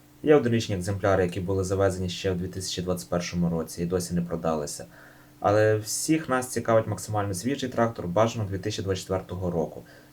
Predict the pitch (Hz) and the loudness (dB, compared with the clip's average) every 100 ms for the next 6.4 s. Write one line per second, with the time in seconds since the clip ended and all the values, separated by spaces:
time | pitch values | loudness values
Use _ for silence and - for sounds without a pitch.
0 | - 90 90 117 107 113 101 98 101 98 | -4 -2 0 0 0 0 -2 -2 -2 -2
1 | 95 92 98 107 - 92 87 90 85 - | -2 0 0 -2 -4 -4 -4 -6 -8 -4
2 | 87 92 87 85 101 104 92 87 90 80 | 0 4 2 2 -4 -4 -4 -4 -4 -2
3 | 80 - - - - - - - 107 104 | -4 -8 -20 -20 -20 -20 -20 -6 -4 2
4 | 135 127 120 123 120 - 113 107 107 113 | 2 4 2 2 0 2 2 2 0 0
5 | 107 120 139 160 139 101 - 120 127 - | -2 -4 2 6 4 2 2 2 2 -2
6 | 98 87 - 78 | -2 -2 -4 -10